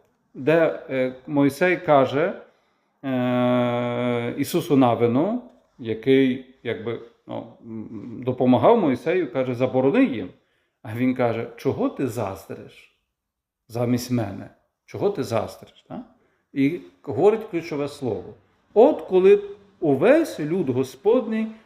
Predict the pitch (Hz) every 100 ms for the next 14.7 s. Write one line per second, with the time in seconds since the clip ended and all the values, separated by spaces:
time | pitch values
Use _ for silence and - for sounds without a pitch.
0 | - 156 127 135 120 165 175 - 139 135
1 | 117 98 - - - _ _ _ _ _
2 | _ _ _ _ 113 113 175 117 - -
3 | 104 156 254 294 - - 135 170 247 -
4 | 135 - 202 240 226 156 147 180 175 147
5 | 156 147 113 - 110 - _ _ _ -
6 | - 147 165 160 - - _ - 143 139
7 | - 220 220 208 190 180 - 240 233 202
8 | 196 185 233 254 214 180 214 254 240 -
9 | 185 - - _ _ - 139 135 135 135
10 | 135 135 165 165 160 269 240 - 180 -
11 | 151 180 180 - 156 147 156 - 143 135
12 | 135 107 - - _ 131 147 202 202 160
13 | - 208 220 220 165 - 202 214 214 202
14 | 208 208 196 226 147 - -